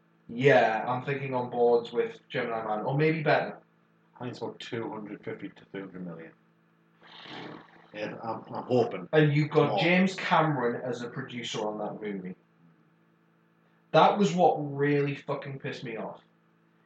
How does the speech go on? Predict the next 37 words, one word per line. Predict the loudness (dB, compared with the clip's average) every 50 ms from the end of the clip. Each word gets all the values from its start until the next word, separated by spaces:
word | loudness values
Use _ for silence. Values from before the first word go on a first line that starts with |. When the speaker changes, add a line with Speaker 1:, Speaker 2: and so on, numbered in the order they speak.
| _ -4
Speaker 1:
You | -2 0 0 2
have | 2 2 4 4 4 2 2 0 -4 -8 -14 _ _
a | -14 -12
producer | -10 -8 -6 -4 -4 -2 -2 -2 -2
like | -2 -4 -6 -6
James | -6 -6 -6 -6 -8 -10
Cameron, | -8 -8 -6 -6 -6 -8 -10 -10 -12 -14 _ _ _ _ _ _ _ _ _ _ _ _ _ _ _ _ -12
and | -10 -10 -10 -12
the | -14 -14
story | -12 -6 -4 -2 0 2 2 0 0
wasn't | 0 -2 -2 -2 -6 -12 -14
compelling | -14 -14 -12 -10 -8 -8 -8 -10
enough | -12 -10 -10 -10 -10 -10 -12 -16 -14
to | -14 -12
be | -10 -8 -6 -6
as | -2
Speaker 2:
I | -2 0 2
Speaker 1:
good | 4
Speaker 2:
thought | 4 4 2
Speaker 1:
as | 2
Speaker 2:
it |
was. | 0 0 0 -2 -4 -10 -16 _ _ _ _ _ _ _ _ _ _ _ _ _ _ _ _ -20 -18 -16 -16 -16 -16 -16 -18 -18 -20 -20 -18 -8
Speaker 1:
When, | -2 0 0 0 2 2
honestly, | 2 2 2 0 0 0 0 0 0 0
when | 0 2 2 2 2
con-, | 0 -2 -2 -2
term-, | -2 -2 -2 0 0 0 0 -2 -4 -4 -8 -10 -8
compared | -4 -4 -4 -4 -2 0 0 2 4 4 2 0 0 -4 -8
to | -8 -8
Terminator | -4 0 0 0 0 0 -2 -2 -4 -4 -4 -6 -10 -8
two, | -4 -2 -2 -2 -2 -4 -8 -12 _ _ _ _ _ _ _ _ _ _ _ _ _ _ _ 0
that | 2 2 2 0 -2
movie | -4 -6 -6 -8
is | -8 -10
in | -10 -8
a | -10
whole | -10 -10 -8 -6 -6 -4